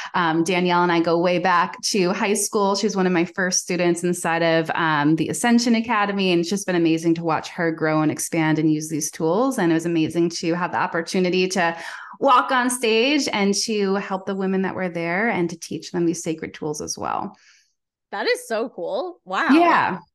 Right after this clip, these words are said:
Speaker 2: I didn't even know that.
Speaker 1: Yeah. Yeah. We go
Speaker 2: That's
Speaker 1: way back.
Speaker 2: amazing. Wow.
Speaker 1: <laughs>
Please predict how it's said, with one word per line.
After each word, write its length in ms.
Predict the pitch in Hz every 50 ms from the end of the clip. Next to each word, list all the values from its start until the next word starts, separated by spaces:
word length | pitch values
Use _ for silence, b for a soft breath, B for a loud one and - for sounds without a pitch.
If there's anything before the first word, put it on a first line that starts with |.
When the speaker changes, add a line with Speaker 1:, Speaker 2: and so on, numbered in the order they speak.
| _ _ _ -
Speaker 2:
I 120 | 254 294
didn't 220 | 320 466 466 494 494
even 220 | 453 453 453 381
know 240 | 392 440 508 494 320 220
that. 260 | 190 - - 147 - - _ _
Speaker 1:
Yeah. 600 | 277 320 359 359 359 339 240 180 165 175 196 196
Yeah. 320 | 240 262 269 277 262 214 214
We 120 | 262 302
go 140 | 285 330 320
Speaker 2:
That's 80 | 302 302
Speaker 1:
way 60 | 262
back. 320 | 294 311 302 - - 571 539
Speaker 2:
amazing. 400 | - 427 392 370 - - 415 -
Wow. 1080 | - 440 381 - 403 370 - 381 480 453 440 415 381 349 294 262 247 220 196 190 196
Speaker 1:
<laughs> 20 | -